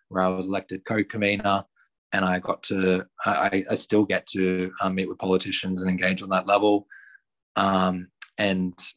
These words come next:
you know, do media, write opinion pieces, and, you know, have my name,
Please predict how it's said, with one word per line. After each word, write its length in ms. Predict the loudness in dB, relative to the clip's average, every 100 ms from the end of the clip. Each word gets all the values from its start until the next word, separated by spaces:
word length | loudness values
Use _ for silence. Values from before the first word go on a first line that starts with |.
| _ -4
you 60 | 2
know, 100 | 2
do 160 | 4 4
media, 680 | 4 4 4 4 4 2 -2
write 180 | -4 -4
opinion 440 | -6 -10 -10 -10
pieces, 500 | -6 -6 -4 -4 -4
and, 260 | -6 -8 -10 -12 -4
you 60 |
know, 80 | -2
have 240 | 2 2
my 120 | 2 2
name, 440 | 4 2 0